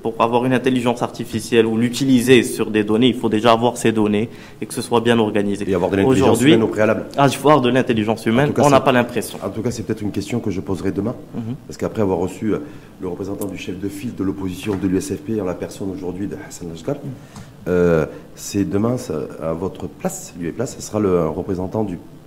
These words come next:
Speaker 2: de la majorité gouvernementale et plus précisément du parti majoritaire, à savoir le R N I, et ce sera, c'est Mohamed Boussaïd,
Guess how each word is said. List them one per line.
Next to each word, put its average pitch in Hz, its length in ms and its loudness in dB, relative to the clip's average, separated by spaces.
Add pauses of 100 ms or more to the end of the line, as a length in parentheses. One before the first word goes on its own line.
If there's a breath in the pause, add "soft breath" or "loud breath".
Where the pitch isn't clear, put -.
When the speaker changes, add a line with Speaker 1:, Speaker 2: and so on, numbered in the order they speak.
(240)
Speaker 2:
de 85 40 -4
la 80 80 -2
majorité 95 500 -2
gouvernementale 90 520 -2 (320 loud breath)
et 76 40 -10
plus 82 120 -12
précisément 92 520 -4
du 82 100 -4
parti - 400 -6 (320 loud breath)
majoritaire, 92 540 -6 (380 loud breath)
à - 20 -18
savoir 82 220 -4
le 85 120 0
R 78 80 -2
N 92 180 0
I, 147 40 2
et 151 40 -2 (380 loud breath)
ce - 80 -16
sera, - 240 -12
c'est - 280 -12
Mohamed 92 220 -12
Boussaïd, 90 340 -8